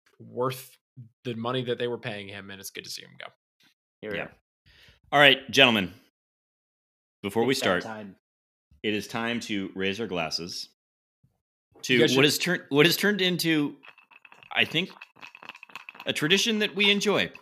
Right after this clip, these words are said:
Speaker 3: in a weird hate sort of way.
Speaker 2: Whiskey.
Speaker 3: It's
Speaker 2: Oh, I mean,
Speaker 3: <laughs>
Speaker 2: I
Speaker 3: it's
Speaker 2: mean,
Speaker 3: time for tw-, it's time
Speaker 2: yeah.
Speaker 3: for Twitter question power rankings to officially kick off. And Greg, I do love that you
Speaker 1: Yes.
Speaker 3: put our usual last questioners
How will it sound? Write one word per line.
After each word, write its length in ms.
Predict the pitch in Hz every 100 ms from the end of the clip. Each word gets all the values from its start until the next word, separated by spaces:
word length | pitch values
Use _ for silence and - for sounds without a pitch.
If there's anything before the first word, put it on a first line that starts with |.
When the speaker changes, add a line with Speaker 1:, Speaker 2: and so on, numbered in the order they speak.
| _ _ _
Speaker 3:
in 100 | 117
a 40 | 110
weird 520 | 98 104 104 92 - _ _ _
hate 400 | - - 110 - -
sort 180 | 107
of 120 | 87 76
way. 240 | 82 76 - _ -
Speaker 2:
Whiskey. 420 | 160 - 104 - _ _ _ _ _
Speaker 3:
It's 360 | - 101 - - -
Speaker 2:
Oh, 120 | 156 143
I 120 | 127
mean, 120 | 131
Speaker 3:
<laughs> 20 |
Speaker 2:
I 340 | 131 117 98 92 - 117 117 123 -
Speaker 3:
it's 240 | 139 143
Speaker 2:
mean, 100 | 147
Speaker 3:
time 200 | 139 143
for 100 | 135
tw-, 200 | - - - _ _ 123
it's 140 | 123
time 180 | 151 151
Speaker 2:
yeah. 40 | 147
Speaker 3:
for 40 |
Twitter 220 | 147 147
question 340 | 135 143 135 131
power 280 | 127 123
rankings 340 | 120 113 113 104
to 120 | 110
officially 500 | 104 - 143 139 104
kick 220 | - -
off. 320 | 78 73 73 _ _ - - -
And 140 | 120 104
Greg, 280 | 143 147 -
I 120 | 135
do 220 | 127 170 170
love 240 | 160 135
that 120 | 139
you 80 | 123
Speaker 1:
Yes. 80 | 113
Speaker 3:
put 200 | - 135
our 100 | 110
usual 460 | 107 113 113 101 90
last 340 | 92 117 -
questioners 680 | 156 147 165 160 170 -